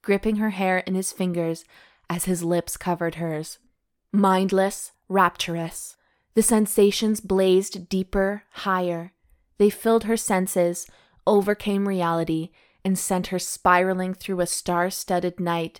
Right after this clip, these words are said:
as he gave her what she begged for. His cock was a hard, blistering length of iron, thrusting inside her, stroking tender tissue, building the tension, the pleasure, to a height that Kelly swore she couldn't bear.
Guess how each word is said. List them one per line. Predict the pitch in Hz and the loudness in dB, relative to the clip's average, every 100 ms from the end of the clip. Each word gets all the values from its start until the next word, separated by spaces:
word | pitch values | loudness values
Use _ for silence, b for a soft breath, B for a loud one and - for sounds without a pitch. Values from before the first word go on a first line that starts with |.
| - | -12
as | 175 | -10
he | - 175 | -8 -4
gave | 175 175 170 | -2 0 -2
her | 170 | -4
what | 165 | -4
she | - 170 | -6 -6
begged | 160 160 165 | -2 -4 -4
for. | - 151 143 160 _ _ _ _ | -10 -8 -8 -10 _ _ _ _
His | 196 180 | -4 -4
cock | - 180 175 180 - | -4 -2 0 -2 -4
was | 196 | -2
a | 185 | -2
hard, | - 180 170 190 - | 0 0 2 0 -4
blistering | 165 165 165 - 180 175 170 | -8 -6 -6 -4 -6 -4 -4
length | 165 165 - | -6 -6 -8
of | 170 - | -6 -6
iron, | 165 170 160 160 - _ _ | -4 -6 -6 -8 -12 _ _
thrusting | 196 175 175 185 185 | -4 -2 -2 -4 -2
inside | 180 - 170 165 | -4 -4 -4 -4
her, | - 160 160 - _ _ | -6 -8 -8 -14 _ _
stroking | - - 185 180 185 170 165 | -16 -4 0 0 -2 -8 -8
tender | - 175 175 190 | -6 -4 -4 -4
tissue, | - 175 - 160 156 165 _ _ _ _ | -6 -8 -6 -6 -6 -10 _ _ _ _
building | 196 190 208 208 | 0 2 2 0
the | |
tension, | 208 190 185 - 175 175 - | -2 -4 -4 -4 -8 -10 -6
the | 196 | -6
pleasure, | - 190 180 175 170 - _ _ | -4 -2 -2 -4 -8 -12 _ _
to | - 196 | -2 -2
a | |
height | 185 190 196 - - | -2 -2 -4 -4 -8
that | 180 - | -8 -8
Kelly | - 180 185 | -4 -2 -2
swore | - - 175 170 | -6 -6 -2 -4
she | - 175 | -4 -10
couldn't | - 180 175 - | -4 -4 -4 -4
bear. | 165 160 | -4 -6